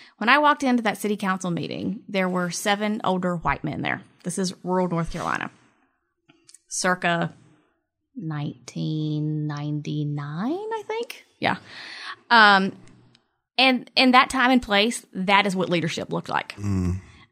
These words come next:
Speaker 1: Uh, and so I saw that, that sight, and it didn't sit well with me. And I listened to their conversation, and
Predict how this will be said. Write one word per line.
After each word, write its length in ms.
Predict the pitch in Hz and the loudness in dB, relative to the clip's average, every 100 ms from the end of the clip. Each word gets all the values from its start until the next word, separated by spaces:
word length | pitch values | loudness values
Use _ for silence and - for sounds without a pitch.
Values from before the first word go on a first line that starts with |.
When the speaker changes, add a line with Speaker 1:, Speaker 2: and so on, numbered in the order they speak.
| - | 2
Speaker 1:
Uh, 360 | 247 226 214 - | 6 8 6 4
and 180 | 247 | 2
so 360 | 254 269 247 240 | 2 4 4 4
I 120 | - 247 | 2 2
saw 340 | - 359 415 | 2 2 4
that, 280 | 381 220 - _ _ - | 8 6 4 _ _ -2
that 200 | 233 214 | 0 0
sight, 720 | - - 208 190 208 - - - - | -2 0 2 4 2 -2 -6 -6 -4
and 640 | 208 202 190 185 185 180 - - _ _ | 0 2 4 4 4 0 -8 -20 _ _
it 80 | - | 2
didn't 180 | 196 175 | 4 2
sit 180 | - - | -2 -4
well 160 | 156 | -4
with 100 | 160 | -2
me. 220 | 220 277 339 - - - - _ _ | 2 2 0 -10 -20 -20 -20 _ _
And 180 | - 233 | 2 4
I 100 | 226 | 4
listened 420 | 220 277 - 302 | 4 0 2 2
to 140 | 294 - | 0 0
their 120 | 208 | -2
conversation, 880 | 196 208 202 214 185 160 175 175 233 - | 0 0 0 -2 -2 -2 -2 -2 -2 -4
and 480 | 185 175 175 175 | -2 0 0 -2